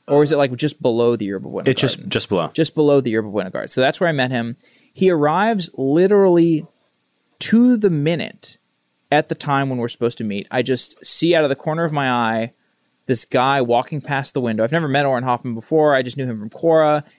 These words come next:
Speaker 1: He was kind enough to meet me in person, even though he's this executive. This, I'm this random that just left. I had
Speaker 2: <laughs>
Speaker 1: literally left Amazon to
Speaker 2: Hmm.
Speaker 1: start this podcast. I was in between Amazon and the podcast. I had to pay back my signing bonus to Amazon. I had, like, fifteen grand in the bank. I'm like,
Speaker 2: Wow.
Speaker 1: "Let's see if I can make this work."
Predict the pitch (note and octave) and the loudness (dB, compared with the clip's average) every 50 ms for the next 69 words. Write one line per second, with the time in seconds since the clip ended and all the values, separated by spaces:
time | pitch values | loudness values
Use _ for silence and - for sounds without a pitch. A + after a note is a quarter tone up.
0 | _ _ - C3+ B2+ - - C#3 C3 C3+ C3+ B2+ A#2+ - - B2+ A#2 B2+ C#3+ B2 | _ _ -4 -2 -2 -2 -2 -4 -2 -2 -2 -4 -6 -6 -6 -4 -4 -4 -4 -4
1 | C#3+ C#3+ C3 B2 - - D3 D3 C#3 - D3+ C#3+ C#3 C3+ - - B2 C3 C3+ B2+ | -4 -6 -6 -6 -4 -2 -2 -2 -2 -2 -4 -6 -6 -8 -8 -6 -6 -4 -4 -2
2 | B2 A#2+ A2+ A#2 A2 - A#2 A2 B2 C3+ C#3 C#3 - D3+ C#3 C3+ B2 C3 B2+ - | -2 -4 -4 -4 -6 -6 -4 -2 0 0 0 0 0 0 0 0 0 -2 -4 -6
3 | - - B2+ C3+ C#3 C3+ - - A#2 A#2+ A#2 C3 C#3 C#3 C#3+ C#3+ C3+ A2+ - - | -4 -4 -4 -4 -4 -6 -8 -6 -4 -4 -2 -2 -2 -2 -2 -2 -4 -4 -4 -6
4 | B2 - - B2 A#2 A#2 - - - - _ _ _ _ _ - C#4 - - - | -8 -4 -2 0 0 0 -2 -6 -20 -20 _ _ _ _ _ 0 0 0 0 0
5 | - F#3 G3+ G3+ G3+ A#3+ C4 C#4+ D#4 D#4 C#4 A#3 G3 E3 C#3+ C#3+ D3 D#3 E3+ G#3+ | 0 2 2 2 2 2 4 4 4 4 4 4 4 4 4 4 4 4 2 2
6 | G#3+ - - C#3 C#3+ D3+ F3 G3+ G3 A3 G#3+ A3+ B3 C4 C4+ B3+ - _ _ _ | -2 -4 -6 -6 -4 -2 -2 -2 -2 -2 -2 -2 -4 -4 -6 -8 -12 _ _ _
7 | _ _ - A#2+ A2 G2+ F#2+ - D3+ D#3+ E3+ E3+ F3+ - - - C#3 B2 D3 D#3 | _ _ 0 2 2 2 2 2 2 2 2 0 -2 -6 -4 -2 0 0 0 0
8 | - G#3 G#3 A#3 G#3+ - - D#3 D3+ D3 C3 - E3 F3 F#3+ G3+ G3 F#3+ - - | -2 -2 -2 -2 -4 -2 0 2 2 2 0 0 0 0 2 2 2 0 0 -2
9 | E3 E3 D#3+ F2+ C3 C#3+ D3+ E3 D#3+ E3+ D#3+ D#3 C#3+ - - C3 B2+ C#3+ C#3+ - | -4 -4 -4 -4 -4 -4 -2 -2 -4 -4 -4 -4 -6 -4 -2 0 0 0 0 -2
10 | F#3 F#3 - C#3 B2+ A#2+ - - - C#3 D3 C#3+ C#3 - C3+ C3 - - B2 B2+ | -4 -4 -2 -2 -4 -4 -4 -4 -2 0 0 0 -2 -4 -6 -6 -4 -4 -4 -2
11 | C3+ C3+ C#3 C3+ C3 - - - B2 B2+ C3+ B2+ C3 B2 A2+ A#2+ G#2+ - G#2 A2 | -2 -2 -2 -4 -4 -6 -6 -6 -6 -4 -4 -4 -6 -6 -6 -6 -6 -6 -6 -8
12 | - - - C3+ - - C#3+ C3 A#2+ A#2+ A#2 A#2 A#2+ B2 A#2 A2 G#2 - A2+ A#2 | -8 -8 -10 -8 -6 -6 -6 -6 -4 -4 -4 -4 -4 -4 -4 -6 -4 -2 -2 0
13 | A#2+ A#2+ A#2+ A#2 A#2 A2+ G#2+ C#3 - F2+ - C3+ - - F3 D3 - D3 - C3 | 0 -2 -4 -6 -6 -6 -4 -2 0 0 0 0 0 0 0 0 0 -2 -2 -2
14 | B2 B2 B2+ - C3+ A#2+ - B2 A#2+ B2 C3+ D3 - - - | -4 -4 -4 -6 -6 -8 -4 -2 0 0 0 -2 -4 -10 -20